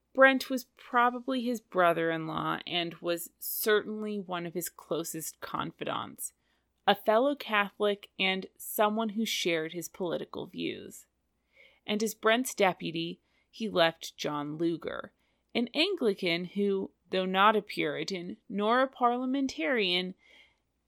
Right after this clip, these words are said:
did tend to be less politically aligned with people like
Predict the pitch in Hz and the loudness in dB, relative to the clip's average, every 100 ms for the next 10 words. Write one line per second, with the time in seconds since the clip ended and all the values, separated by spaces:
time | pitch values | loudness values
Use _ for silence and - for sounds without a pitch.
0 | _ 233 240 233 226 - - 202 190 190 | _ 0 0 0 -4 -10 -4 -2 -2 -2
1 | 220 170 151 143 156 - _ _ 160 180 | -6 -6 -8 -8 -10 -14 _ _ 2 4
2 | 196 - - 240 190 175 - 190 180 180 | 4 -2 -2 2 2 2 -2 0 0 0
3 | 165 151 151 - 175 - _ _ _ _ | -2 -4 -4 -6 -10 -14 _ _ _ _
4 | _ - 196 - 196 170 175 165 165 151 | _ 0 0 0 -4 -4 -2 0 2 2
5 | 147 - | 0 -8